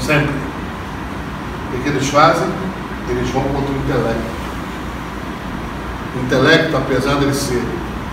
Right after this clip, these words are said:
ardiloso, dele ser inteligente, ele, ele é fraco. Então as religiões escravagistas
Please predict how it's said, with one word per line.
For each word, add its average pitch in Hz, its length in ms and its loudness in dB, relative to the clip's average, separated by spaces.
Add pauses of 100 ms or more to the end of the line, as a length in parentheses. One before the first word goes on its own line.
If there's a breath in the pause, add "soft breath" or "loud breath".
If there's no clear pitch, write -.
(440)
ardiloso, 135 680 4 (360)
dele 113 140 -2
ser - 140 -2
inteligente, 123 580 0
ele, 127 240 -2 (180)
ele 127 100 0
é 123 60 -2
fraco. - 280 -4 (1900)
Então 143 180 2
as 156 60 6
religiões 143 400 6
escravagistas 120 720 2